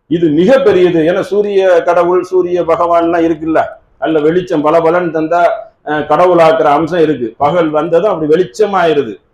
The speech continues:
அப்போ சூரியன் இதுதான் பெருசு, வா அக்பரு, இதுதான் பெரிய கடவுளு அப்படின்னு சொல்றாங்க. சொல்லிட்டு என்ன சொல்றாங்க?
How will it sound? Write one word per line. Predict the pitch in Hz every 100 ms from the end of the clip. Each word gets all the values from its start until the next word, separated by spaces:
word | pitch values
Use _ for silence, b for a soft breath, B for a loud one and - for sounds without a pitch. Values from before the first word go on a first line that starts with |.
| _ _ _ _
அப்போ | - 175 180 185 180 165 156
சூரியன் | 143 220 208 190
இதுதான் | 175 190 185
பெருசு, | 139 208 - 170
வா | 156 160
அக்பரு, | 165 294 254 196 - - 110
இதுதான் | 143 170 156
பெரிய | 170 233
கடவுளு | 175 165 160 151 151 143 143 _ _ _ _ _ -
அப்படின்னு | 151 170 165 170 175 214 180 165 156 147 139 147
சொல்றாங்க. | 165 156 127
சொல்லிட்டு | 113 185 202 202
என்ன | 185
சொல்றாங்க? | 180 170 165